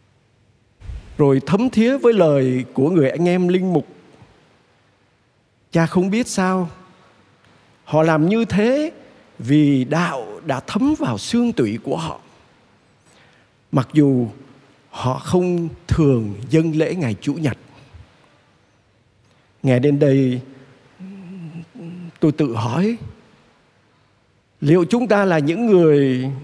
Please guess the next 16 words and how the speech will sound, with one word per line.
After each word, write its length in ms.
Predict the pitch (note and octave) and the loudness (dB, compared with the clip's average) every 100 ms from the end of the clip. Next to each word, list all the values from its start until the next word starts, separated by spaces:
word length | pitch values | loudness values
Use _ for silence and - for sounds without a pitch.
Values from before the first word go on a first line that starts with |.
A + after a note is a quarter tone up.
| D3 | -16
thường 420 | - D#3+ D#3 C3+ B2 | -4 2 4 4 0
xuyên 340 | - G3+ G3 | 0 0 2
dự 200 | E3 D#3 | 0 0
lễ 200 | C#3+ D3+ | -2 -2
ngày 200 | G3+ C3 | -2 -4
Chủ 100 | - | -4
nhật, 240 | G3 G3+ - - - - _ _ _ _ _ _ _ _ _ _ _ - | -2 0 -2 -6 -20 -20 _ _ _ _ _ _ _ _ _ _ _ -4
cũng 240 | D3 D3+ | -2 0
như 400 | F3+ E3 D#3+ D#3 D3 - - - _ _ _ | 2 4 4 2 -2 -10 -20 -20 _ _ _
dâng 260 | - D#3 D#3 | 0 2 2
lễ 440 | D#3 B2 G3+ A#3+ G#3+ - - - - G3+ - | 0 2 0 0 -4 -12 -20 -20 -20 -18 -6
các 220 | F#3 - | -4 -2
ngày 460 | C3+ B2 A2 F#2+ G#2+ A2 | 0 2 0 -4 -10 -14
ở 140 | A2+ A2 | -12 -8
trong 160 | C#3+ | -6
tuần, 200 | C3+ A#2+ | -2 -2